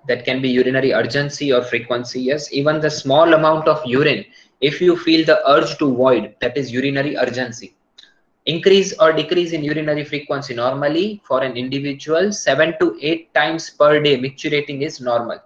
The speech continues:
Yes, for male as well as female. Increase or decrease is urinary, change in urinary frequency. Nocturia, that is increased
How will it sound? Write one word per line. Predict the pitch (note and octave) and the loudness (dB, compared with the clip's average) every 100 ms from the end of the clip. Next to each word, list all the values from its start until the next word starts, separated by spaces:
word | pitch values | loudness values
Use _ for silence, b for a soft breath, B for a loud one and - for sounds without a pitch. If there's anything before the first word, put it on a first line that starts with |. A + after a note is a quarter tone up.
| _ - | _ -12
Yes, | C3+ - | -12 -4
for | C3 B2 | -2 0
male | B2+ C3+ C#3 | 0 2 2
as | B2+ | 2
well | A#2+ C3+ | 0 2
as | - - | 0 -4
female. | C#3 B2 - b b b b | -8 -8 -10 b b b b
Increase | D3+ E3+ F#3+ G3+ G3 | -4 2 4 6 6
or | F3 | 2
decrease | D#3 D#3+ E3+ G3 - | 2 0 0 0 0
is | C#3+ D3+ | -2 0
urinary, | C3+ C3+ B2+ C3 G3+ A3 D3 | -4 -4 -2 -2 -2 -6 -8
change | D3+ D3 | -6 -6
in | C#3 | -6
urinary | C3 B2+ B2 G#3 - | -6 -6 -6 -6 -8
frequency. | C3 - G2+ - - _ _ b b b - | -10 -8 -10 -12 -16 _ _ b b b 0
Nocturia, | D#3 - G3 F#3 D#3 E2 - | 0 2 4 4 6 2 2
that | B2+ | 2
is | E3+ G3 - | 2 0 -2
increased | C#3+ D3+ - F3+ F#3+ - - | -6 -4 0 2 2 0 -12